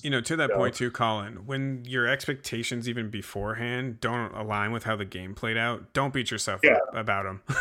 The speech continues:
Speaker 1: <laughs>
Speaker 2: Yeah, I mean, there, and it sucks. Yeah, it sucks to get blown out. I mean,
Speaker 1: Yeah.
Speaker 2: there's no two ways about it, you know, but, um,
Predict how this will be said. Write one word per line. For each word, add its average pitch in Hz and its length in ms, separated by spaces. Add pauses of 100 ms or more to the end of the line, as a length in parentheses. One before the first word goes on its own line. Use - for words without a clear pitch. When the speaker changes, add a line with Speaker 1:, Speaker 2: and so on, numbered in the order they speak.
(200)
Speaker 1:
<laughs> 196 720 (1400)
Speaker 2:
Yeah, 165 240
I 139 40
mean, 156 200
there, 160 260
and 156 320 (280)
it 170 160
sucks. - 500
Yeah, 190 260
it 156 140
sucks 185 300
to 147 80
get 101 140
blown 101 260
out. 92 200
I - 60
mean, 135 120
Speaker 1:
Yeah. 135 40
Speaker 2:
there's 143 160
no 160 140
two 151 240
ways 127 200
about 117 420
it, - 160 (160)
you 147 160
know, 127 200
but, 127 400 (240)
um, 110 480